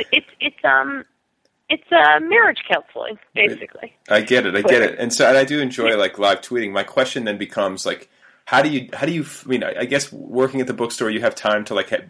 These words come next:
Speaker 2: be on your phone. You're, you're tweeting from your phone. Is that correct?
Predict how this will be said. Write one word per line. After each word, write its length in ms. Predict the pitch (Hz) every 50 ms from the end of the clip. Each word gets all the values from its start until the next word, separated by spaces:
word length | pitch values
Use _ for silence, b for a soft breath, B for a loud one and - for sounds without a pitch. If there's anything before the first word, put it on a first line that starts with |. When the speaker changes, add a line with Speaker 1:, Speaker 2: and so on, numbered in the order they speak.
| - -
Speaker 2:
be 100 | 117 110
on 120 | 107 104
your 80 | 101 -
phone. 340 | - - 110 104 110 110
You're, 160 | 107 101 101 -
you're 120 | 107 104
tweeting 360 | - - - 139 131 127 123 123
from 100 | 123 110
your 120 | 98 90
phone. 420 | - - 113 113 123 131 147 151
Is 60 | 107 101
that 160 | 110 110 -
correct? 400 | - 120 123 131 143 - -